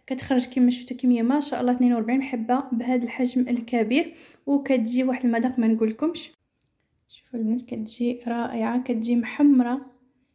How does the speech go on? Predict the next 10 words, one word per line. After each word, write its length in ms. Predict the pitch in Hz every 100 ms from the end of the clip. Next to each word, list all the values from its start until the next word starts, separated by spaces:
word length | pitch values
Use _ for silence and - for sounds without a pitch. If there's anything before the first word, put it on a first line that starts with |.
| -
مقرمشه، 800 | 247 - 294 285 247 - 247 262 - _ _ _ _ _ _ _ _ _ -
ما 60 | 247
تشوفوش 600 | - 247 - 277 277 254
منها 200 | 233 226
البنات، 320 | 220 233 285
شوفوا 220 | - _
كي 240 | _ - 226
كتجي 200 | 226 226
من 100 | 220
الداخل 340 | 214 214 294